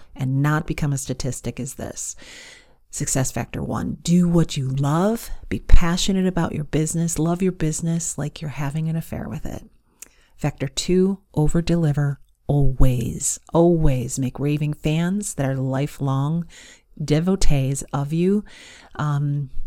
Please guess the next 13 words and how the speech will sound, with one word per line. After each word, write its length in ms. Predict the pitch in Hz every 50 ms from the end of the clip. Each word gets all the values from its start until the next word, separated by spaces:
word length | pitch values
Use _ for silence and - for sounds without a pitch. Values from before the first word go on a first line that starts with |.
| - - - - - -
because 300 | - - - 147 139 139
it's 160 | 127 - - -
easier 640 | 151 143 143 143 139 151 156 160 165 165 170 175 180 - - _ - _ _ _ _ - - -
to 360 | - - - 170 156 147 147
continue 520 | - - 139 135 - - - 165 175 180 175
to 60 | 170
work 220 | 165 165 160 -
with 120 | - 156 -
someone 580 | - - 147 143 147 147 143 139 139 143 143 -
than 140 | - 135 135
it 100 | 135 139
is 220 | 135 131 135 -
to 140 | - - -